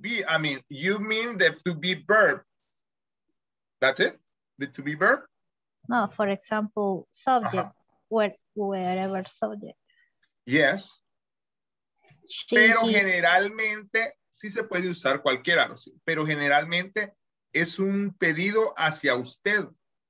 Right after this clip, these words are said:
Speaker 1: O puedo, o sea, digamos, yo quiero usar el teléfono, ¿ah? Casi siempre, o sea, no es que no se pueda usar, pero casi siempre es un pedido directo.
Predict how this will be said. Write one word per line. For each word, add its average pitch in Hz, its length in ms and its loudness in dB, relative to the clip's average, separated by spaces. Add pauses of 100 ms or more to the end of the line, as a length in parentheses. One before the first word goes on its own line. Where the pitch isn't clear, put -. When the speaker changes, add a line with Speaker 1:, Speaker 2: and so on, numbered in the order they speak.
(360)
Speaker 1:
O 143 180 -4
puedo, 185 500 2
o 151 100 0
sea, 156 160 2
digamos, 156 440 0 (600)
yo 208 180 4
quiero 220 240 2
usar 208 300 4
el 196 160 0
teléfono, 170 640 -2 (460)
¿ah? 127 300 -6 (960)
Casi 180 320 0
siempre, 196 640 0 (100)
o 160 100 -2
sea, 131 220 2
no 143 140 -4
es 180 120 -4
que 208 140 -8
no 156 120 -2
se 160 160 -2
pueda 131 280 2
usar, 135 380 0
pero 131 200 0
casi 139 240 0
siempre 175 560 0
es 196 280 -4
un 170 260 -10
pedido 175 420 0
directo. 175 580 -4